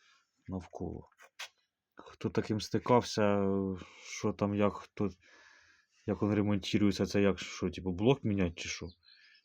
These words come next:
Чи мотора міняти? Ну, попробую, ну, що, що робити?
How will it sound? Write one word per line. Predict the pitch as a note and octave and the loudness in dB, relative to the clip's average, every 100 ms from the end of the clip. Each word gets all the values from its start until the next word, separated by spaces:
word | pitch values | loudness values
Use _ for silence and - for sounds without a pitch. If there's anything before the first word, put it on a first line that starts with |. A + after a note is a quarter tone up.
| _ _ _ _ _ | _ _ _ _ _
Чи | - - | -14 -8
мотора | F#2+ A#2+ A#2 | -2 4 4
міняти? | G#2+ G2+ F#2+ E2+ - _ _ _ - | 4 0 -2 -4 -12 _ _ _ -6
Ну, | G2+ | -2
попробую, | A#2 G2+ D3 C3 C3 B2 A#2 | 0 6 6 6 4 4 4
ну, | A2+ G2+ | 2 -2
що, | - A#2+ G#2 F2+ | 0 2 0 -2
що | - G#2 | -2 0
робити? | G2+ F#2+ | 0 -2